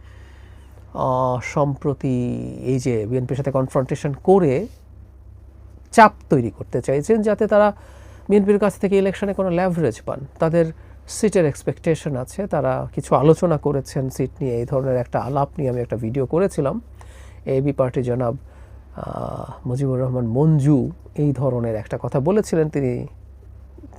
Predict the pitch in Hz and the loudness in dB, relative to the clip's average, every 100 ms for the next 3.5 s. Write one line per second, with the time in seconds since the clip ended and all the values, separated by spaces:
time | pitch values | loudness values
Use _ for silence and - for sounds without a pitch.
0 | - - 240 170 - 110 - 262 302 277 | -18 -16 -8 -8 -2 2 8 8 8 6
1 | 208 185 175 160 240 - 151 127 131 131 | 4 2 -2 -2 -4 -4 -4 -2 -2 -2
2 | - 139 - 117 120 - 151 117 147 180 | -4 -8 -4 -4 -4 -4 -4 -2 -2 0
3 | 160 165 175 254 | 0 -2 0 -2